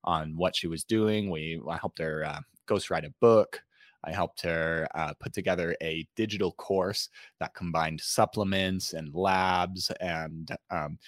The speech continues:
a lot of these things, which really helped her reach more people, reach people at scale, and get out of her doctor's brain and actually get, get what this well-forested kind of,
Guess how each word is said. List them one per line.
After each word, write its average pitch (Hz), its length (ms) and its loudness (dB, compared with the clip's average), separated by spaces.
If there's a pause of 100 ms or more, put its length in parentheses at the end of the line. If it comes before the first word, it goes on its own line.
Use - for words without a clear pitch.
(260)
a - 40 -8
lot 98 200 6
of 90 80 -2
these 90 160 -4
things, 113 240 -2
which - 140 -4
really 113 180 4
helped - 320 2
her 98 260 0 (280)
reach 127 340 4
more 110 160 2
people, 90 340 0
reach 110 220 0
people 92 320 0
at - 160 -2
scale, 98 580 2 (320)
and 101 460 2 (300)
get 123 140 6
out 123 200 8
of 107 160 4
her 92 560 4 (400)
doctor's 98 580 4
brain 80 580 0 (260)
and 98 120 -2
actually 92 720 2
get, 101 260 4 (140)
get 101 280 2
what 90 320 0 (320)
this 95 220 0
well-forested 107 1400 6
kind 90 300 -4
of, 85 380 -6